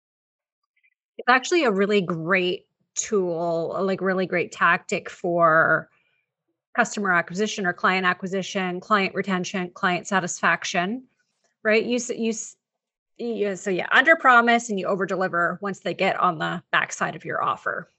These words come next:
right? Like the, they're, they're in the door and you're now gonna over deliver. But what does that over delivery actually look like? Uh, is that over delivery costing you time?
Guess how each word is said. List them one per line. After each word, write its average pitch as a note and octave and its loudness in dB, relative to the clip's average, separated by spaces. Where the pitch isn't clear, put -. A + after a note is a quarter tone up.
right? G#3 -2
Like E3 -4
the, D3 -4
they're, F#3 0
they're B3 8
in D#4 6
the D4+ 6
door G3+ 8
and F3 2
you're A3 0
now G3+ 2
gonna F#3+ -4
over F#3+ -6
deliver. F3+ -6
But G3+ -2
what B3 2
does D#4 -6
that D#4+ 2
over G3 -2
delivery E3+ -8
actually G3+ -8
look D4 -4
like? - -8
Uh, E3+ 2
is B3+ 4
that C#4+ 6
over A3+ 6
delivery G3+ 0
costing G#3 0
you F3+ -4
time? F3+ -4